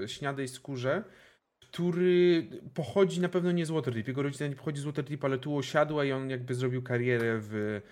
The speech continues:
w, karierę, no trudno to jeszcze powiedzieć, jeszcze nie jest jakoś wysoko, też jest jeszcze młody, ale po prostu robi karierę w, y, straży.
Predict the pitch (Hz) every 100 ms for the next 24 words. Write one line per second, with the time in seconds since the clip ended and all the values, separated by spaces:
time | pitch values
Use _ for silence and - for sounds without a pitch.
0 | - _ _ - 104 107 - 90 113 113
1 | 113 98 98 139 147 139 139 - 143 165
2 | 165 123 - 135 131 123 120 110 113 -
3 | 107 123 139 - _ 127 127 123 123 -
4 | 123 131 113 104 107 123 135 139 139 -
5 | 139 131 131 131 123 123 117 110 110 113
6 | 104 101 - - - 117 90 87